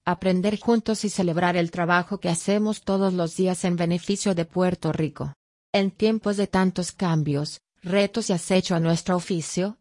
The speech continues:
el periodismo necesita espacios de reflexión, solidaridad y defensa colectiva, concluyó Bauzá.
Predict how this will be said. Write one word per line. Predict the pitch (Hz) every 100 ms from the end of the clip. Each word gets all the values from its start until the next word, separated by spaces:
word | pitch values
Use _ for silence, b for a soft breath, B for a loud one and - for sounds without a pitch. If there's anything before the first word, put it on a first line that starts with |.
| _
el | - 175
periodismo | 175 165 156 180 208 214 208
necesita | 202 - 165 196 196 202
espacios | 190 - 190 202 185
de | 175
reflexión, | 160 170 - 156 - 175 147 143 _ -
solidaridad | - 190 180 180 160 160 185 208
y |
defensa | 190 196 196 180 175 202
colectiva, | 180 170 165 - 151 147 - _
concluyó | - 180 170 175 170 170
Bauzá. | 165 170 - 151 -